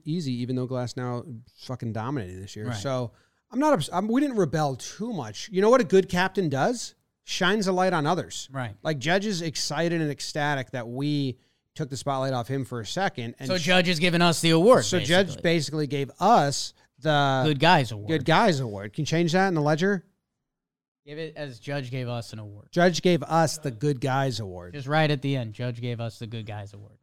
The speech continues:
Speaker 1: Yeah, instead of the Rebellion Award.
Speaker 2: Shout
Speaker 1: No
Speaker 2: out
Speaker 1: one's
Speaker 2: to my
Speaker 1: rebelling.
Speaker 2: good friend Samantha, his wife.
Speaker 1: Oh, I thought you were talking about Tataski.
Speaker 2: No.
Speaker 1: But shout out Tasky as well.
Speaker 2: Shout out Sam.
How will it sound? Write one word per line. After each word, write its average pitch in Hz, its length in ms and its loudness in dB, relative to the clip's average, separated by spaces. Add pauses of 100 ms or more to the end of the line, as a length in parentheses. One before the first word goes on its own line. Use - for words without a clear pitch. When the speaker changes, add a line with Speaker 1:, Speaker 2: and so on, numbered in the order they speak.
(140)
Speaker 1:
Yeah, 110 240 -4 (240)
instead 123 320 -4
of 117 100 -4
the 117 120 -4
Rebellion 107 680 -6
Award. 92 380 -16 (260)
Speaker 2:
Shout 127 180 -8
Speaker 1:
No 135 40 0
Speaker 2:
out - 40 0
Speaker 1:
one's 143 100 0
Speaker 2:
to 120 40 -4
my 120 60 -4
Speaker 1:
rebelling. 113 180 -6
Speaker 2:
good 107 60 -12
friend 113 220 -10
Samantha, 127 760 -6 (1400)
his - 80 -20
wife. 110 460 -6 (1300)
Speaker 1:
Oh, 170 180 6
I 170 60 8
thought 139 60 0
you 135 60 -2
were 135 60 -4
talking 135 160 -4
about 110 160 -12
Tataski. 113 560 -6 (240)
Speaker 2:
No. 107 120 -16 (800)
Speaker 1:
But 117 100 -8
shout 131 200 0
out 107 120 -4
Tasky 123 300 -6
as 95 100 -10
well. 139 220 0
Speaker 2:
Shout 233 140 0
out 220 120 -4
Sam. 156 280 -2